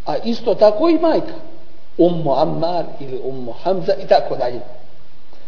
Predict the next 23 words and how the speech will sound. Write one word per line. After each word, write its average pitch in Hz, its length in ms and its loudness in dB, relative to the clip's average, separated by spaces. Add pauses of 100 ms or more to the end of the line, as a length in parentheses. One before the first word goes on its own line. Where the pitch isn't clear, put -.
(640)
Ashabi 254 600 4
su 226 180 2 (120)
imali 240 340 6
običaj 294 640 4 (840)
da 185 300 6
nadijevaju 240 760 6
u 226 120 0
svojoj 254 640 2
djeci 311 600 2 (380)
ta 240 240 4
imena. 185 340 2 (880)
Djeca. 294 480 2 (1000)
A 214 80 2
on 240 180 4
mu 233 100 2
kaže, 247 440 2 (720)
„Ti 180 200 -2
si 151 200 0
Ebu 151 220 2
Muhammed.” 143 480 -2 (720)
A - 40 -4
dijete 339 360 4
malo. 185 440 2